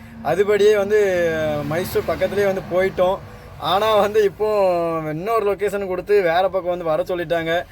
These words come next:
இது என்ன ஆயிடுச்சுன்னு பார்த்தீங்கன்னா, கரெக்டான லொகேஷன் கொடுத்துருந்தாங்க அப்படின்னா வந்து, நம்ம கரெக்டான லொகேஷன் வந்திருக்கலாம்.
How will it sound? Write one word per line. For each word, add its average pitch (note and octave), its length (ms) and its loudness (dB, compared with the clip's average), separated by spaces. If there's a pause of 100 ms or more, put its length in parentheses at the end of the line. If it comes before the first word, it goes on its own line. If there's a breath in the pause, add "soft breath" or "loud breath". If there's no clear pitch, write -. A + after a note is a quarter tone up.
(340 loud breath)
இது D#3+ 120 -2
என்ன F3+ 180 0
ஆயிடுச்சுன்னு G3+ 540 2
பார்த்தீங்கன்னா, F#3+ 340 -2 (180)
கரெக்டான G#3+ 460 -4
லொகேஷன் G3+ 340 -4
கொடுத்துருந்தாங்க F#3+ 480 -2
அப்படின்னா F3+ 280 0
வந்து, G3+ 160 -4
நம்ம F3+ 80 -4
கரெக்டான E3+ 440 -4
லொகேஷன் F3 300 -4
வந்திருக்கலாம். F3 560 -2